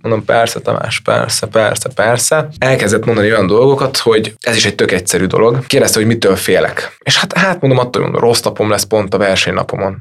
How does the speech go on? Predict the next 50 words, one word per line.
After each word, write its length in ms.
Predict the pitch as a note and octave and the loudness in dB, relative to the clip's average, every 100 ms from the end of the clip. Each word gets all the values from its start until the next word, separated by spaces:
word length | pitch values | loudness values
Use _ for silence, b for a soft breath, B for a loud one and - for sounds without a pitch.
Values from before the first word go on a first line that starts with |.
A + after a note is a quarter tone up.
| - | -14
És 140 | - B2 | -6 -2
kibontotta 560 | G#3 B2+ G2 G2 F#2+ | 2 4 2 -2 0
azt, 140 | A2+ A2+ | 0 0
hogy 100 | G#2 | 0
a 60 | |
rossz 180 | G2 A#2 | 2 2
napot 300 | B2+ C3+ B2+ | 2 0 0
azt 140 | C3 C#3 | 0 2
igazából 640 | C#3 C#3 C#3+ D3+ D3 - | 2 2 2 2 0 -4
te 100 | - | 0
magadnak 460 | A#2 G#2 F#2+ G2 G2 | 2 2 0 0 0
alakítod. 480 | G2 - G2+ G2 - | 0 -2 -4 -4 -2
Tök 180 | D3 - | 0 2
jól 180 | A2+ G#2+ | 4 4
elmagyarázta, 600 | A2 G2 F#2+ G2 G#2 G#2+ | 4 2 2 0 0 2
hogy 100 | G#2 | 2
azt 120 | - | 2
mondja, 200 | A2+ - | -2 -2
nincs 440 | B2+ F3+ D#3 - | 2 2 4 0
egy 320 | - - - - | -2 -4 -4 -4
felsőbbrendű 800 | - A2 A#2 A#2+ A#2 A2 G2+ | 0 2 2 2 2 2 0
ember, 440 | - A2 G#2+ G#2+ A2 | 0 0 2 2 2
vagy 180 | G#2 F#2 | 2 2
a 60 | |
szomszédod, 580 | F#2 A2+ G#2+ G#2+ G#2+ G#2+ | 0 0 0 0 2 0
hogy, 240 | - G#2 G2+ | 0 -2 0
hogy 240 | A2 A2 - | -2 -2 -6
ő 100 | A2 | 0
azt 160 | G#2 - | 0 0
mondja 180 | A2 G#2+ | 0 0
neked, 260 | G#2 G#2+ | 0 -4
hogy 120 | - - | -6 -4
„Krisztián, 500 | C#3+ C3 - - - | 0 0 0 -2 -2
neked 360 | C3 C3+ G#2 | -4 0 0
most 340 | A2+ C3+ A#2+ - | 2 2 2 0
huszonnyolcadikán, 960 | C#3 C3 - G2+ A2+ - C3+ A#2 F#2+ | 0 0 0 0 2 2 0 -2 -2
akkor 240 | G2 G2 - | -2 -2 0
volt 180 | - - | 0 -2
a 40 | |
versenynapom, 540 | - B2+ A#2+ G#2+ G#2 G#2 | -2 0 0 -2 -6 -2
huszonnyolcadikán 680 | G#3 G3+ A#2+ C3 G#2+ G#2 G#2 | 0 2 2 2 0 0 -2
neked 220 | G#2+ A2+ | 0 2
rossz 200 | A#2+ A2+ | 4 2
napodnak 480 | F#2+ - - - - | 0 -2 -2 -2 0
kell 160 | - | 0
legyen.” 300 | - G1+ G1+ - | 2 0 -6 -4
És 120 | - | -4
így 120 | F#2+ | 0
ültem, 360 | - D3+ F3 E3+ | 2 2 2 0
és, 180 | D#3+ | 0